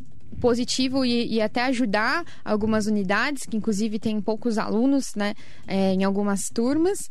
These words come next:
mas pode prejudicar, é, a aprendizagem de outros alunos. Então, é isso que a gente quer avaliar. Tem uma reunião aí semana que vem com a Comissão de Educação pra gente sentar e ver como que a gente vai cobrar essa questão, né? Entender caso a caso, porque a gente não pode,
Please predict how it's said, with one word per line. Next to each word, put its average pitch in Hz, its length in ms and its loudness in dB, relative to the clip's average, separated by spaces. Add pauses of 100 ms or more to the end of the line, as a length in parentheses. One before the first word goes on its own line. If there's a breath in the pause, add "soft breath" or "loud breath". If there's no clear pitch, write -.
(300 loud breath)
mas 233 320 2
pode 262 320 2
prejudicar, 269 920 0
é, 220 200 0
a 214 40 0
aprendizagem 233 760 2
de 247 140 2
outros 277 360 0
alunos. 202 480 2
Então, 208 260 2
é 226 80 2
isso 247 140 -2
que - 60 -2
a 262 80 2
gente 247 320 0 (180 loud breath)
quer 247 100 2
avaliar. 233 540 2
Tem 240 160 -2
uma 214 160 2
reunião 214 440 2
aí 202 160 -2
semana 214 360 -2
que 226 140 -4
vem 208 180 -2
com 208 140 -2
a 196 100 -2
Comissão 196 300 -2
de 190 100 0
Educação 196 400 -2
pra 240 140 0
gente 247 160 2
sentar 226 360 -2
e 226 40 0
ver 208 220 -2 (340 loud breath)
como 254 240 2
que 311 60 2
a 277 40 2
gente 262 220 2
vai 240 100 0
cobrar 202 520 0
essa 202 220 0
questão, 240 480 0
né? 262 220 2 (300 loud breath)
Entender 247 460 2
caso 311 360 2
a 349 60 0
caso, 240 420 0
porque 190 240 -4
a 214 80 0
gente 226 240 0
não 240 160 0
pode, 269 440 0